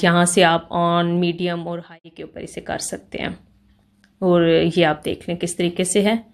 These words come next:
साथ इसका ये स्पैचुला जो कि काफ़ी बड़े साइज़ का है, और प्लग से भी बल्कि आपको क्वालिटी का आइडिया हो जाएगा कि कितनी अच्छी क्वालिटी है प्रोडक्ट की,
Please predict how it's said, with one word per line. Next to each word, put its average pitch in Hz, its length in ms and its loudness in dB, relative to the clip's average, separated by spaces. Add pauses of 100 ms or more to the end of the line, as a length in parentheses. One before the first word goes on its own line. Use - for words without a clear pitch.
(580)
साथ 180 280 4
इसका 175 220 -4
ये 175 200 2
स्पैचुला 175 520 0
जो 170 160 0
कि 180 180 0
काफ़ी 175 300 0
बड़े 170 220 2
साइज़ 170 340 -2
का 170 120 0
है, 170 240 4
और 175 260 6
प्लग 208 300 4
से 262 180 0
भी 233 100 0
बल्कि 208 260 0
आपको 202 200 0
क्वालिटी 185 400 0
का 208 120 2
आइडिया 185 300 0
हो 190 120 4
जाएगा 180 400 -2
कि 180 140 -6
कितनी 185 320 -6
अच्छी 185 280 -2
क्वालिटी 175 480 0
है 170 160 4
प्रोडक्ट 170 540 -2
की, 175 240 -2